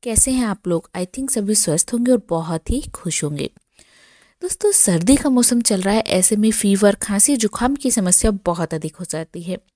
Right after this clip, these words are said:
और ऐसा नहीं कि बच्चों को ही फीवर हो जाता है, लेकिन माँओं को अगर फीवर हो जाए और वो बच्चे को ब्रेस्ट फीड कराती हैं, तो उन्हें क्या करना चाहिए?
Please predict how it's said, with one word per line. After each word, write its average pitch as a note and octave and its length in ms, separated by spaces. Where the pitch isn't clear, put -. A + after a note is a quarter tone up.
और D#4 200
ऐसा C4 240
नहीं F4 220
कि E4 100
बच्चों G3+ 420
को C4+ 200
ही F4 240
फीवर A#3+ 380
हो A3 60
जाता G3+ 300
है, A#3 140
लेकिन B3+ 320
माँओं A3 360
को C#4+ 160
अगर A#3 200
फीवर A3 340
हो G3 180
जाए F#3 280
और G3+ 160
वो G3+ 120
बच्चे G3 340
को A#3 140
ब्रेस्ट E3 400
फीड C#4 220
कराती F#3+ 480
हैं, G#3+ 240
तो D#4 400
उन्हें G#3+ 260
क्या E3+ 140
करना D#3 360
चाहिए? D#3+ 480